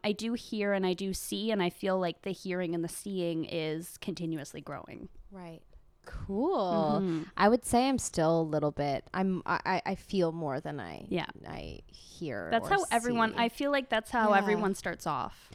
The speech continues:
Speaker 1: you know?
Speaker 2: Yeah. But, uh, so do you think that everybody is intuitive?
Speaker 1: Definitely.
Speaker 2: You do?
Speaker 1: Yeah.
Speaker 2: Yeah, I, I do think that too.
Speaker 1: Mm-hmm.
Speaker 2: I think that my theory is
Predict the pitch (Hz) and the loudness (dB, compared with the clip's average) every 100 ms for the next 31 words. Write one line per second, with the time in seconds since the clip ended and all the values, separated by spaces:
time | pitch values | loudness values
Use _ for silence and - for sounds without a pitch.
0 | - 202 180 175 214 185 185 - - 277 | -8 -2 0 0 0 -4 -10 -16 0 2
1 | 208 - 254 - 269 302 427 - 415 - | 2 2 2 4 4 2 0 -2 -2 0
2 | 202 185 190 196 190 196 190 196 196 - | 0 0 -2 0 0 0 -2 -4 -4 -4
3 | 202 196 208 202 190 165 - - 196 185 | -4 -4 -4 -6 -8 -8 -10 -12 -12 -8
4 | 170 165 - 208 165 160 135 - 196 - | -6 -6 -4 -2 0 0 -2 -4 0 4
5 | 262 277 233 202 165 - - - - 214 | 4 2 -2 -4 -6 -6 -8 -8 -4 -2
6 | 190 294 - 208 359 - - _ - 185 | 0 -2 -2 -2 -2 -6 -10 _ -2 -2
7 | - _ - 190 190 214 180 165 - - | -4 _ -8 -4 -2 -2 -4 -6 -8 -14